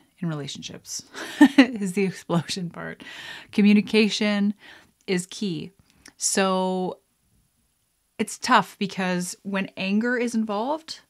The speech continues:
I feel like all logic sometimes goes out the window. Like, you, you know, you might have a discussion with your partner and say, "Look,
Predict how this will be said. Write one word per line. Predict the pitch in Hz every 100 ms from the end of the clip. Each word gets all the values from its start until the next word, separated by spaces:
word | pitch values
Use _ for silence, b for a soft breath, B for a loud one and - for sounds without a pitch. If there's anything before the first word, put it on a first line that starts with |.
| _ _ _ _ _
I | -
feel | 190 262
like | 220 214
all | 208 196
logic | 160 165 226 240 -
sometimes | - 185 170 160 160
goes | 160 156
out | 139
the | 139
window. | - - - - _ _ _ _ _ _ _ -
Like, | 160 - - _ -
you, | 180 190 254 277 285 285 - _ b b b b b b b _ _ _ _ _ _
you | 247
know, | 220
you | 202 226
might | 294 320 254
have | 202 233
a | 220
discussion | 208 - 202 208
with | 196
your | 185
partner | 180 175 160 165
and | 165
say, | 170
"Look, | 185 - -